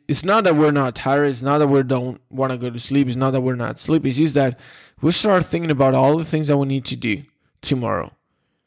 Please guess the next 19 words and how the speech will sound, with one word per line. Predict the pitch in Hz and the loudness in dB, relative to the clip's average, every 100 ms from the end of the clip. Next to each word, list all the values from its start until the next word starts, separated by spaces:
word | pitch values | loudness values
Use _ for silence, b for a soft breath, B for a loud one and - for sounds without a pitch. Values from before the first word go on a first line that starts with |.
| _ _ _ - | _ _ _ -2
and | 131 | 0
we | 135 | 2
get | 127 | 2
overwhelmed. | 123 117 113 107 98 - _ _ _ _ _ _ _ _ _ _ - | 2 0 -2 -4 -8 -12 _ _ _ _ _ _ _ _ _ _ -4
And | 147 | -2
the | 131 | 0
problem | 180 196 233 185 | 2 2 2 2
with | 143 | 0
that | 131 123 | 0 0
is | 127 123 | -2 -2
that | 135 131 - b b b - | -2 -2 -4 b b b -2
we | 156 | 0
might | 185 180 | 2 0
not | 160 139 | 0 0
realize, | 131 214 190 143 135 | 2 2 4 2 0
but | 135 | 0
your | 131 127 | 0 0
brain | 135 208 233 156 | 2 0 -2 -8
don't, | 139 170 196 185 - | -4 -2 -2 -8 -16